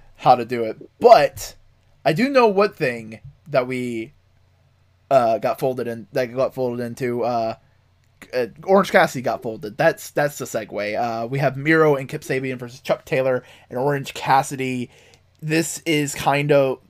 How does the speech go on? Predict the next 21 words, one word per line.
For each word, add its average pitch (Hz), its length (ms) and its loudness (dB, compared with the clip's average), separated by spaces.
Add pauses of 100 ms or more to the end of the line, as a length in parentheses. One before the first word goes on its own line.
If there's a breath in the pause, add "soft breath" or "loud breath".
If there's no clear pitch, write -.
this 160 180 -4
was, 151 260 2
like, 135 260 -4 (1120)
I 165 60 2
don't 185 80 4
wanna 185 100 2
say 175 140 2
billed 156 480 4
as 147 240 2
the 135 120 -2
end 143 180 -4
of 135 80 -4
their 135 100 0
blood 131 300 -4
feud, 139 240 -2
but 131 100 -6
this 139 180 -4
was 135 140 -6
very 135 180 0
much 131 300 -8
like, 120 340 -4